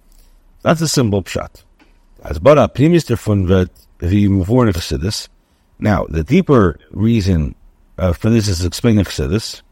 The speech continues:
Die dritte Seude von Shabbos ist keneged dem Shabbos der La'aseh Lavei, wie steht euch im Bach, bei welcher steht, "Elam Haba in B'lei Achila, B'lei Shasiya." Now, the deeper reason is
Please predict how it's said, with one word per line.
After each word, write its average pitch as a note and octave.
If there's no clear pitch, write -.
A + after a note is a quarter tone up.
Die G2
dritte E3
Seude C#3
von A#2+
Shabbos B2
ist G2
keneged A#2+
dem G2
Shabbos A#2+
der G2+
La'aseh G2
Lavei, A2+
wie F#2+
steht C3
euch A#2+
im F2+
Bach, G#2
bei F#2+
welcher A2
steht, D3+
"Elam G#2
Haba B2
in G#2
B'lei G2+
Achila, B2
B'lei G2+
Shasiya." -
Now, F#2+
the F2+
deeper D#3+
reason A#2
is G2